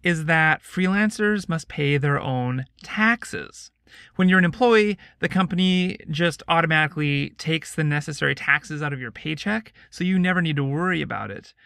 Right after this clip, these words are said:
They might even pay certain taxes for you. But as a freelancer, you need to pay those taxes on your own. And there can even be additional self-employment taxes that you have to know about. So if you go the freelance route, be sure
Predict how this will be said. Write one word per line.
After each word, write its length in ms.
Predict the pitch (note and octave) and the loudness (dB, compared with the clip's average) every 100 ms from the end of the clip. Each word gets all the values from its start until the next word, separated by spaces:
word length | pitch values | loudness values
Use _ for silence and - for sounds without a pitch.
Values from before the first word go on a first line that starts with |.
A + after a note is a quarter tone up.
| - - | -20 -6
They 120 | E3+ E3+ | 0 4
might 180 | E3+ | 4
even 600 | E3 D#3 D#3 D3 D3 - _ - | 4 0 0 0 0 -4 _ -8
pay 420 | D#3+ D#3 D3+ D3 | -2 0 2 -2
certain 300 | - D#3 C#3+ | -2 -2 -2
taxes 340 | C#3 C3 B2+ | -4 -6 -10
for 300 | - D3 D3+ | -6 -2 0
you. 320 | C#3 - - - _ - - - | 0 -4 -14 -20 _ -20 -20 -8
But 100 | D3 | -4
as 120 | C#3+ | -2
a 60 | C3+ | -4
freelancer, 840 | - E3+ F#3 G#3 A3 A3 B3+ C4 - _ _ | -6 0 2 4 2 0 -4 -4 -8 _ _
you 380 | E3 F3+ A3+ B3+ | 0 4 4 4
need 200 | A#3 A3 | 2 2
to 80 | F#3 | 0
pay 200 | F#3 F#3 | -2 -2
those 200 | F3 E3+ | -2 -2
taxes 340 | F3+ E3 D3+ | 0 0 -2
on 140 | D3+ C#3+ | 0 0
your 120 | - | -2
own. 540 | - F#3 F#3+ - D#2 - _ _ _ - | 0 2 2 -2 -8 -16 _ _ _ -2
And 80 | D3+ | 0
there 80 | |
can 180 | - E3 | 0 0
even 180 | E3 F3 | 0 0
be 120 | E3 | 0
additional 800 | D3+ E3 - G#3 F3+ F3 F3 E3+ - | 2 0 0 0 2 2 0 -4 -8
self-employment 760 | - D3 - E3 G3 G#3 F3 | -4 -2 -2 -6 0 0 0
taxes 400 | D3+ C#3+ - C#3+ | 0 -2 -2 -8
that 80 | C3 | -6
you 80 | C#3+ | -8
have 300 | C#3 D#3 D3 | -2 -2 -2
to 100 | D3 | -2
know 140 | C3+ | 0
about. 280 | B2 A2 G2 _ - - - | -2 -6 -10 _ -20 -20 -8
So 340 | - E3+ E3 - | 2 4 4 0
if 180 | E3 E3 | -4 -2
you 120 | E3 | -2
go 520 | D3+ F#3 F3+ F3 F3+ | 0 2 2 2 -2
the 140 | D#3+ D#3 | -4 -2
freelance 500 | E3+ F3 F3 E3 - | 0 0 0 -4 -2
route, 340 | D3+ F3 - - - | 0 0 -2 -14 -8
be 220 | D#3+ E3+ | -4 -4
sure 640 | D3 - F#3+ G3 A3 B3 | -4 -2 0 2 2 -2